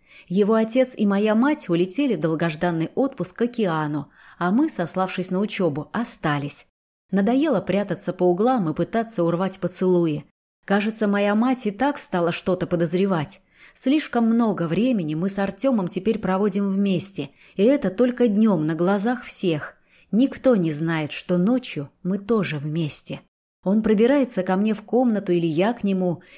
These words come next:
и мы трогаем друг друга и целуемся до онемения губ. На рассвете расстаемся лишь для того,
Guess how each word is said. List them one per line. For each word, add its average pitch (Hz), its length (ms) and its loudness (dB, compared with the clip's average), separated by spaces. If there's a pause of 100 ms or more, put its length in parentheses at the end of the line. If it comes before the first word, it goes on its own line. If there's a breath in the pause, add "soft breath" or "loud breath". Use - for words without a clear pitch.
и 196 100 2
мы 226 140 4
трогаем 233 500 2
друг 170 220 0
друга 165 320 2
и 196 180 -6
целуемся 220 720 0
до 160 120 0
онемения 220 600 2
губ. 170 400 -2 (460)
На 165 120 0
рассвете 196 480 0
расстаемся 180 680 0
лишь 185 200 0
для 170 160 0
того, 202 460 0